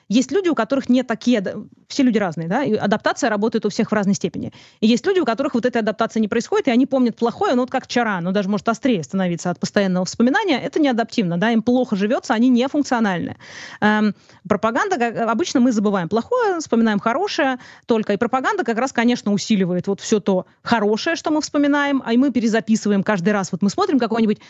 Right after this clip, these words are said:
фильм, не знаю, ну, условно, ку-, "Кубанские казаки", да, тоже, опять тоже небесный С С С Р, э, значит, мы смотрим, и как бы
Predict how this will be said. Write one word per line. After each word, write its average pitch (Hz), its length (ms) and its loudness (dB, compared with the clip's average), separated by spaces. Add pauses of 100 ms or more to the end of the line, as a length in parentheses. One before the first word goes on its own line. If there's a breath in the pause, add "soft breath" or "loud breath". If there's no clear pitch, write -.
(300 soft breath)
фильм, 247 600 2 (200 soft breath)
не 220 100 4
знаю, 196 140 2
ну, - 80 4
условно, 208 180 0
ку-, - 140 0
"Кубанские 226 500 0
казаки", 214 400 -2
да, 240 160 -2
тоже, 180 220 -4
опять 165 220 -6
тоже 160 200 0
небесный 180 380 4
С 165 100 2
С 214 60 -4
С 269 140 0
Р, 415 180 2 (240 loud breath)
э, 220 120 2
значит, 226 240 0
мы 233 100 4
смотрим, 330 420 0
и 269 300 -6
как 302 200 0
бы 254 180 2